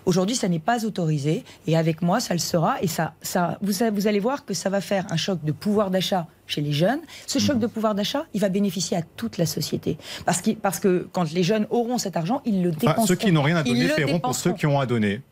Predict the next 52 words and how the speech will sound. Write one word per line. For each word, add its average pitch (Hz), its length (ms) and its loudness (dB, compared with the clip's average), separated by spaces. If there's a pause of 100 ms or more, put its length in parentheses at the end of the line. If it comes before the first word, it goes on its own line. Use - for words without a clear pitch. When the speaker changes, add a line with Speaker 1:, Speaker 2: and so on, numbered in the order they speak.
(180)
Speaker 2:
Puisque 151 200 2
vous 147 140 0
défiscalisez 110 720 0
ceux 170 160 0
qui - 140 -6
n'ont 113 120 2
rien 131 160 2
à 117 80 2
donner 104 220 0
aujourd'hui, 98 300 0
qui - 100 -12
n'ont 95 100 0
pas 147 140 0
cette - 160 -4
capacité-là, 104 680 0 (280)
eh 98 40 -4
bien, 113 200 2
devront, 113 380 2 (220)
eux, 180 260 2 (320)
bah, 110 220 -2
subir 127 460 2
ce - 160 -4
choc 160 140 0
Speaker 1:
Tout 320 100 4
Speaker 2:
de 302 60 2
Speaker 1:
le 285 60 0
monde, 285 320 0
Speaker 2:
fiscalité. 214 280 -2
Speaker 1:
tout 285 160 0
le 269 60 0
monde 262 360 0 (100)
profite. 220 340 -4
Non, 233 220 2
parce 208 160 -6
que 196 80 -6
ce - 120 -6
choc 180 180 -2
de 165 100 0
Speaker 2:
C'est 151 100 0
eux - 40 2
qui - 60 -6
Speaker 1:
fiscalité, 160 300 2
en 226 40 4
Speaker 2:
vont 196 60 2
Speaker 1:
réalité, 185 440 0
euh, - 120 -6
pardon, 208 240 -2
mais 185 120 0
il 185 40 2
ne 165 60 -2
coûtera 190 280 -4
rien. 254 260 0